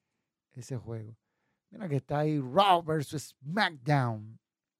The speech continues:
Yo mucho tiempo le, le di a ese juego,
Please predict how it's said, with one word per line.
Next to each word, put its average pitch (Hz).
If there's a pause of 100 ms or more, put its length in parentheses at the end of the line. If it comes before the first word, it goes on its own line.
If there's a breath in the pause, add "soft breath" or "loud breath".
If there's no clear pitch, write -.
Yo 131
mucho 165
tiempo 156
le, 147
le 135
di 139
a 156
ese 156
juego, 143